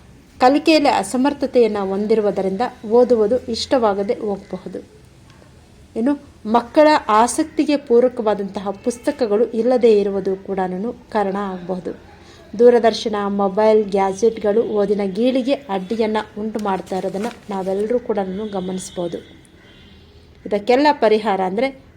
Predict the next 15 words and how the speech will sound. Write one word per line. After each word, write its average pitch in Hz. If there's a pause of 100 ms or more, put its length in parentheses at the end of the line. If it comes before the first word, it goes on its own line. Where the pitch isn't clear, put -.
ಮಕ್ಕಳಲ್ಲಿ 226
ಓದಿನ 226 (120)
ಹವ್ಯಾಸ 190
ಬೆಳೆಸುವುದು, 185 (1400)
ದೈನಂದಿನವಾಗಿ 262
ಅಭ್ಯಾಸವನ್ನಾಗಿ 190
ಮಾಡಿಕೊಳ್ಳುವುದು, 185 (960)
ಮಕ್ಕಳಿಗೆ 277
ಬಾಲ್ಯದಿಂದಲೇ 254
ಓದಿನ 226
ತುಡಿತವನ್ನ 214
ಬೆಳೆಸುವಂತಹದ್ದು, 185 (580)
ಮಕ್ಕಳ 233
ವಯೋಮಾನಕ್ಕೆ 254
ಹೊಂದಿಕೆಯಾಗುವಂತಹ 220